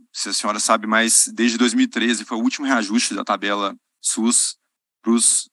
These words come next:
é, pras, pros, pros tratamentos oncológicos. Então, a gente tem, teve uma inflação, possivelmente mais de cinquenta por cento de medicamento, talvez cem por cento, principalmente na pandemia, com toda essa escassez de, de insumos que teve.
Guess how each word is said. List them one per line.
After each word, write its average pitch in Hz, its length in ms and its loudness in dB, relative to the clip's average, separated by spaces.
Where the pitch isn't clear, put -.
é, 101 480 -2
pras, 110 360 -2
pros, - 220 -14
pros - 120 -14
tratamentos 113 360 0
oncológicos. 104 600 -2
Então, 117 200 -4
a 123 40 2
gente 120 200 0
tem, 135 220 4
teve 131 220 -6
uma 131 40 2
inflação, 117 720 2
possivelmente 120 440 0
mais 131 200 4
de - 60 0
cinquenta 131 380 0
por 113 120 -6
cento 127 280 0
de 104 60 -14
medicamento, 107 460 -4
talvez 110 260 -2
cem 131 180 0
por - 120 -8
cento, 123 340 -4
principalmente 123 320 -4
na 117 60 -2
pandemia, 107 600 -2
com 92 480 -16
toda 110 160 -6
essa 110 160 0
escassez 101 480 0
de, 95 180 -6
de - 260 -18
insumos - 400 0
que - 80 -8
teve. 123 360 -2